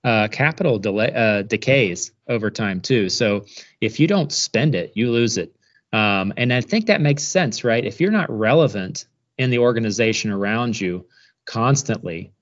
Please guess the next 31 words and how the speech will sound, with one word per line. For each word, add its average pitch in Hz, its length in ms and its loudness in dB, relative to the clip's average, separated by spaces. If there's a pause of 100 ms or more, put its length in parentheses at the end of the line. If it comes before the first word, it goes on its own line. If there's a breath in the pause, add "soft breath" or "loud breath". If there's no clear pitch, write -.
(180)
now 113 200 2
it 113 220 -6
doesn't 196 300 2
always 156 260 2
have 143 200 2
to 117 80 0
be 120 200 2
what 113 180 -2
you 107 80 -2
think 135 300 -2
it 101 80 -2
is. 85 400 -8
It 113 60 -4
doesn't 156 240 2
always 147 200 2
have 131 220 -2
to 104 80 -4
be 113 200 2
that 101 120 0
you're 117 220 2
on 110 160 0
the 98 80 -2
soapbox, 98 760 -2 (380 soft breath)
uh, 101 280 0 (160)
always 123 500 4
talking, 104 680 -4
but 113 340 0 (400)
people 175 380 4
need 135 260 4
to 113 100 -4
know, 107 580 0